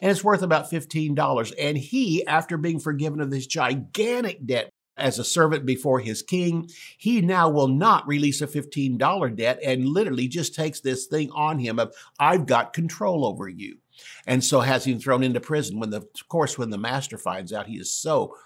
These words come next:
hurt that you wouldn't, after all this compassion, all this mercy, all this forgiveness given to you, you wouldn't release him of a fifteen dollar debt. Ephesians chapter four and verse thirty-three says this, "Be kind to one another, tenderhearted,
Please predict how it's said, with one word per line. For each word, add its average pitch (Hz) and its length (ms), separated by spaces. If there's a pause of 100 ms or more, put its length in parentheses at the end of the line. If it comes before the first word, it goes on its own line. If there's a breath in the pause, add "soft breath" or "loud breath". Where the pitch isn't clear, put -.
(160 loud breath)
hurt 156 300 (200 loud breath)
that 190 120
you 156 280
wouldn't, 135 360
after 123 300 (100)
all 175 200
this 185 180
compassion, 135 720
all 165 220
this 175 300
mercy, 110 400
all 160 220
this 165 140
forgiveness 123 560
given 120 240
to 113 80
you, 101 280 (320 loud breath)
you 131 180
wouldn't 131 240
release 117 340
him 113 120
of 104 120
a 101 60
fifteen 110 500
dollar 98 320
debt. 90 260
Ephesians 196 640
chapter 135 460
four - 460 (360 loud breath)
and 127 220
verse 139 260
thirty-three 131 560
says 113 320
this, 104 200
"Be 143 120
kind 151 400
to 127 60
one 92 180
another, 90 380 (380 soft breath)
tenderhearted, 151 840